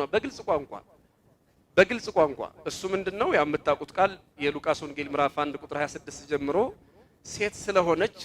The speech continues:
ከሴቶች መካከል» አለ እንጂ በሴት ንጽጽር መናገር ስለነበረበት ከፍጥረት ሁሉ ማለቱ ነው።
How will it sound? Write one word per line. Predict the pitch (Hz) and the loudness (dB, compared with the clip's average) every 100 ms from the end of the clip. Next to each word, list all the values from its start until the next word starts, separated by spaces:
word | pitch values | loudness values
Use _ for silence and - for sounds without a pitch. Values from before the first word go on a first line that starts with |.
| - | -6
ከሴቶች | 190 180 190 190 180 | -4 0 -2 -2 -2
መካከል» | 175 180 175 180 160 | 2 2 4 4 6
አለ | 165 | 4
እንጂ | 165 180 | 2 -2
በሴት | - 165 202 190 | -2 2 2 2
ንጽጽር | 180 175 - 165 | -2 -4 -4 -2
መናገር | 143 156 160 151 156 | 2 4 4 2 0
ስለነበረበት | 160 156 156 - 156 156 220 - - - - _ | 0 2 2 4 2 4 2 0 -8 -20 -20 _
ከፍጥረት | 220 220 240 220 214 | 2 2 4 2 2
ሁሉ | 277 233 208 | -2 0 4
ማለቱ | 160 147 139 | 6 4 -2
ነው። | 127 | -8